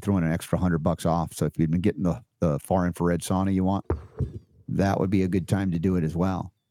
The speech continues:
Uh, so let's see what else. So, so far, I'm just noticing the time. I'm thinking we had scheduled, uh, Karen Schoen to be on. Uh,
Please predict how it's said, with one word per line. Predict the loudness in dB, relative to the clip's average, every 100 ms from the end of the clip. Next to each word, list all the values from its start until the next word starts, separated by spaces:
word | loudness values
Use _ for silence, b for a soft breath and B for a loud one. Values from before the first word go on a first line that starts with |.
| _ _ -6
Uh, | -4 -4 -6 -8 -10
so | -4 -2 0 -2 -4
let's | -8 -8
see | -4 -2
what | 0
else. | -2 -2 -6 _ b b
So, | 4 4
so | 2 0 2
far, | 2 2 2
I'm | 0
just | 0 2
noticing | 4 4 2 2
the | 2
time. | 0 0 2 2 0
I'm | -2
thinking | 2 2 2 0 b b 4
we | 4
had | 4
scheduled, | 0 2 2 2 0 2
uh, | 2 2 0 -2
Karen | 0 2 2 0
Schoen | 0 2 2 2 0
to | 2
be | 2
on. | 2 0
Uh, | -4